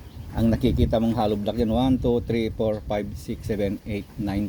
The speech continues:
ten, eleven. Ang nakalu-, naka-, nakalutang, nakalutang na ano, hindi pwede yan. Dito, kung sa harapan.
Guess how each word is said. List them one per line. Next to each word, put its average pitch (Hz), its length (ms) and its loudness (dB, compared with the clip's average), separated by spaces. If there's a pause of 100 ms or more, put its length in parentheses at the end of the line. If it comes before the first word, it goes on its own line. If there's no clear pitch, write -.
ten, 101 240 -4
eleven. 104 560 0 (1300)
Ang 107 160 0
nakalu-, 104 400 2
naka-, 113 400 2
nakalutang, 107 480 0
nakalutang 107 560 -2
na 107 80 -2
ano, 98 160 -2 (160)
hindi 110 160 -2
pwede 110 400 2
yan. 95 80 -6 (720)
Dito, 104 320 -4
kung 135 160 4
sa 123 160 2
harapan. 110 400 2